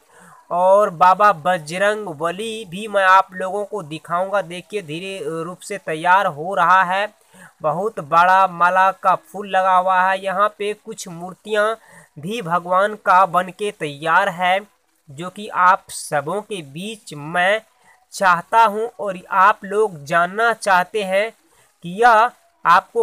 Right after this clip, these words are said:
कलश यात्रा कब प्रारंभ होगा। तो आप सबों को मैं बता दूं, चौदह मार्च को कलश यात्रा होगा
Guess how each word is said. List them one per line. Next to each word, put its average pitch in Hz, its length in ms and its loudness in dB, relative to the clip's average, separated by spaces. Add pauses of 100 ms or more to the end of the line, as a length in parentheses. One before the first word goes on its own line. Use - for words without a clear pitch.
(140)
कलश 196 360 -2
यात्रा 185 460 2 (160)
कब 190 180 4 (100)
प्रारंभ 175 420 2
होगा। 180 440 2
तो 196 160 -10
आप 202 340 -2
सबों 196 360 -4
को 220 200 -4
मैं 185 220 -2
बता 180 320 2
दूं, 170 240 -12 (160)
चौदह 196 500 0 (260)
मार्च 170 440 0
को 202 200 -10 (160)
कलश 190 400 -2
यात्रा 165 540 0
होगा 185 420 4